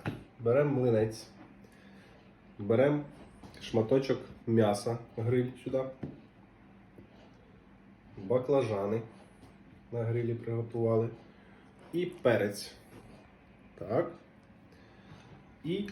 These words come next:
чесниковий соус. Це дуже смачно, друзі. У кого дома є гриль,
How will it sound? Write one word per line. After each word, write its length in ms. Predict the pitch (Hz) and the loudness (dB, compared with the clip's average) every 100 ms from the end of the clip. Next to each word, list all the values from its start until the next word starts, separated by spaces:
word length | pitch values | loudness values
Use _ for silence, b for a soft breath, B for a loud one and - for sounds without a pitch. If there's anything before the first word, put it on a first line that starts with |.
| - | -6
чесниковий 680 | - 123 - 113 147 135 123 | -4 -4 -6 0 2 4 2
соус. 480 | - 98 87 - - - - - - - - | -2 -4 -4 -10 -18 -20 -20 -20 -20 -20 -16
Це 240 | - 131 131 - | -4 -2 -2 -6
дуже 420 | 113 110 113 104 | -6 -2 0 -2
смачно, 440 | - 95 90 - 95 | -4 -8 -8 -10 -12
друзі. 280 | 95 92 95 - - B B B B B - | -10 -12 -14 -20 -20 B B B B B -8
У 40 | - | -2
кого 180 | 127 | 0
дома 280 | 127 123 120 | 2 2 4
є 120 | 120 | 2
гриль, 300 | 107 127 160 | 2 0 -2